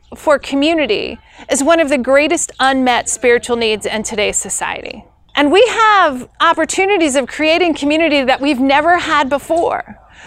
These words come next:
We could create an international virtual community right here on Monday's Muse. So I'm going to encourage you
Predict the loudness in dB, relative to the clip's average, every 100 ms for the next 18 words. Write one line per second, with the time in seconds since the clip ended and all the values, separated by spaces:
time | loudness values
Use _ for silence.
0 | -2 2 2 2 -2 -2 0 2 2 0
1 | -2 0 0 0 -2 0 0 -2 -2 0
2 | 0 0 0 -2 -2 -2 0 0 0 -2
3 | -4 -16 -8 0 2 2 0 2 4 2
4 | 0 -6 -10 -4 0 0 0 -2 -4 -6
5 | -8 -8 -10 -12 _ -4 0 2 4 4
6 | 4 0 2 0 -2 -2 2 4 4 2
7 | 0 -2 -4 -8